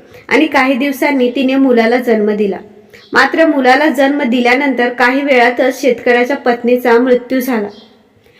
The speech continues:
आता शेतकऱ्यावर दुखाचा डोंगर कोसळला आणि त्यावर पैशाची कमतरता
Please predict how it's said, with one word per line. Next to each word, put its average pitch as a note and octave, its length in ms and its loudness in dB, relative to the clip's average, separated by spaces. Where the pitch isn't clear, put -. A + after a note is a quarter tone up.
आता B3 280 0
शेतकऱ्यावर D4 680 2
दुखाचा C4+ 460 -2
डोंगर B3 340 2
कोसळला A#3+ 540 -4
आणि C#4 400 2
त्यावर C4 260 2
पैशाची C4+ 580 -2
कमतरता A#3 680 -2